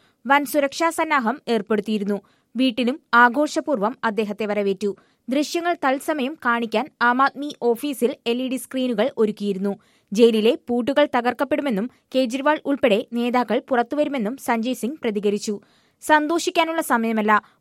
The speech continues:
പോരാട്ടത്തിന്റെ സമയമാണ്. എല്ലാവരും പുറത്തിറങ്ങിയാലേ സന്തോഷിക്കാനാവൂ." പുറത്തിറങ്ങിയതിന് പിന്നാലെ കേജ്രിവാളിന്റെ ഭാര്യ സുനിതയെ സന്ദർശിച്ചു. ജാമ്യവ്യവസ്ഥകൾ ഇങ്ങനെ. സുപ്രീം കോടതി ജാമ്യം അനുവദിച്ചെങ്കിലും ജാമ്യവ്യവസ്ഥകൾ വിചാരണ കോടതിക്ക് തീരുമാനിക്കാമെന്ന് വ്യക്തമാക്കിയിരുന്നു.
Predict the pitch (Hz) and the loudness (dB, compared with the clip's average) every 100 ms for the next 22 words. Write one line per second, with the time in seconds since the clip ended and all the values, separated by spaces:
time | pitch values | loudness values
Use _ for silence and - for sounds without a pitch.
0 | - 262 269 294 302 294 226 - 226 208 | 2 4 6 4 2 -2 -2 0 0 0
1 | 202 196 190 - _ 226 247 247 226 240 | 2 0 -2 -8 _ -2 2 4 4 0
2 | 330 247 240 294 285 285 277 285 233 214 | 0 -2 2 2 2 0 0 0 0 0
3 | 214 220 214 208 202 208 _ _ - 294 | -2 -2 -2 0 -2 -4 _ _ -2 0
4 | 285 339 330 330 320 330 294 233 208 311 | 2 2 2 -2 -4 -4 -2 -2 -2 -2
5 | 262 233 262 269 254 233 220 190 220 277 | -2 -2 0 0 2 2 2 2 0 -2
6 | 262 254 254 202 294 - 208 202 - 196 | -4 0 2 2 0 -2 -2 -2 -4 -4
7 | 220 208 _ _ - 214 269 277 320 320 | -4 -4 _ _ -6 4 6 6 2 0
8 | 302 - 196 254 - 220 214 202 202 _ | 0 -2 -2 -2 -4 -2 0 0 -4 _
9 | _ - 294 320 349 339 349 330 277 262 | _ -4 -2 0 0 2 2 0 2 4
10 | 240 269 - 262 269 262 262 196 220 262 | 4 0 -2 -2 0 -2 -2 0 -2 2
11 | 247 240 269 285 285 285 190 220 247 226 | 4 4 2 0 0 -2 0 0 0 2
12 | 247 277 285 277 240 208 285 254 240 262 | 2 2 0 0 0 -2 -2 -2 -2 0
13 | 285 277 269 180 220 240 - 214 208 202 | -2 0 -2 0 -2 -4 -4 0 0 0
14 | 220 208 214 | -2 0 -2